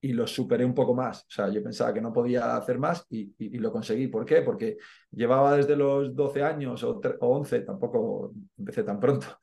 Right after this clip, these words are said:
en un e-, en un equipo, jugando siempre baloncesto, y de repente tenía que estar un año yo solo. O sea, era el, el fisio, José, con el que recuperé,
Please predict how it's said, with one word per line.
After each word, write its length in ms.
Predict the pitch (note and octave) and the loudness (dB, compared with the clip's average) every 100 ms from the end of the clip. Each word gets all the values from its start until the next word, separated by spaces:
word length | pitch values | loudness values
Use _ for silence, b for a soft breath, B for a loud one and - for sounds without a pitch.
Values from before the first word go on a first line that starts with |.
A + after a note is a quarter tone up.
| B B B B | B B B B
en 220 | B2 B2+ | 0 2
un 100 | C3+ | 4
e-, 140 | C#3+ - | 2 0
en 140 | C3 | -2
un 100 | C3+ | 0
equipo, 540 | C#3+ C#3+ - E3 - _ _ _ _ _ _ _ | 0 -2 0 0 0 _ _ _ _ _ _ _
jugando 280 | A#2+ B2+ B2+ | 2 2 0
siempre 480 | C3+ B2+ B2+ B2 B2 | -2 2 6 6 6
baloncesto, 720 | A#2+ B2 D3+ C#3+ D3 G3 - _ _ _ _ | 4 2 0 0 -2 -4 -8 _ _ _ _
y 480 | B2 A#2 A#2 A2+ A2 | -6 -4 -2 -2 -4
de 180 | G#2 A#2 | -4 -4
repente 360 | A2 C#3 B2 | -4 -4 -2
tenía 200 | B2+ B2+ | -2 -2
que 60 | C3 | -2
estar 200 | - B2+ | 0 0
un 120 | B2 | 2
año 220 | C3 C#3 | -2 -2
yo 160 | C#3 C3 | 0 0
solo. 240 | - B2 | 2 0
O 440 | - - _ _ - | -2 -12 _ _ -2
sea, 240 | A#2 G2+ | 0 2
era 240 | A2+ G2+ - | 2 0 -2
el, 240 | A2+ G2+ - | -4 -4 -6
el 140 | G#2+ | -4
fisio, 520 | C#3+ D3 F#3+ A3 - _ _ _ _ | -4 0 0 0 -4 _ _ _ _
José, 300 | B2+ C3 - | -2 -2 -2
con 140 | A#2+ | -4
el 80 | A2+ | -4
que 80 | G#2+ | -4
recuperé, 560 | A2+ G#2+ G2+ D3 A#3+ | -2 -2 0 2 0